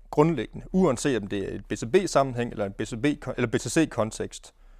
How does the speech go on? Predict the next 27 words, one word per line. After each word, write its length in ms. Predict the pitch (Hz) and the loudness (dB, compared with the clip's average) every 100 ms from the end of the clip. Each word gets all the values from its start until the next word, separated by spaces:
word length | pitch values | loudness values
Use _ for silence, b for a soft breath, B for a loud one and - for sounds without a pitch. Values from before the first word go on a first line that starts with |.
| - - - - | -20 -20 -20 -2
så 140 | 151 | 2
vil 280 | 135 170 156 | 6 6 4
vi, 140 | 117 | 0
så 120 | - 170 | 6 8
er 40 | |
vi 80 | 151 | 10
alle 180 | 160 180 | 8 8
sammen 280 | 147 123 | 2 4
ret 120 | 117 - | 4 2
primitive 440 | - 131 123 107 | -4 -6 -6 -10
mennesker. 320 | 104 107 - | -10 -12 -10
Vi 140 | 127 147 | -2 0
vil 340 | 143 175 180 - | 4 2 2 -2
alle 200 | 143 151 | -2 -2
sammen 380 | - 131 110 | 0 0 0
gerne 340 | 107 117 131 113 | 0 0 0 0
være 200 | 110 - | 0 0
en 80 | 117 | -4
lille 180 | 139 | -6
smule 300 | 139 - 123 | -6 -6 -6
mere 200 | 123 113 | -2 -2
V 40 | 104 | -2
I 180 | 104 107 | -6 -6
P 140 | - | -8
end 240 | 113 113 | -8 -8
de 120 | 101 92 | -10 -12
andre. 180 | 95 | -14